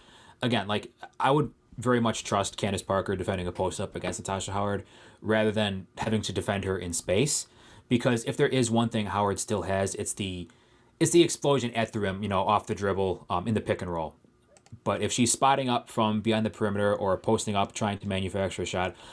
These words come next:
I mean, you saw it the last time these two teams played, right, at Chicago. Natasha Howard missing a lot of shots around the rim against, like, guards. You know, like, she couldn't finish over Courtney Vandersloot several times. I mean, she's just, just gonna have to play better. It's, it's simple as that.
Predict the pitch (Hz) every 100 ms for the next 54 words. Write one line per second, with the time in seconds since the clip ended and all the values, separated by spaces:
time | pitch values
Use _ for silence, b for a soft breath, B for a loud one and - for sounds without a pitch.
0 | B B 151 185 185 180 147 135 127 123
1 | 123 113 - 113 123 107 - 110 95 98
2 | 98 101 - 107 101 104 104 98 113 110
3 | 98 104 101 95 B B B 117 117 113
4 | 104 101 110 113 - 110 107 110 107 98
5 | 90 101 107 - 120 214 220 - _ -
6 | 117 82 107 180 98 76 - - _ _
7 | 117 117 113 120 156 156 156 151 147 131
8 | 123 139 127 113 120 123 131 123 117 123
9 | 120 117 120 123 - B B B 120 123
10 | 117 127 143 131 127 113 113 98 113 76
11 | 82 120 107 110 90 87 101 80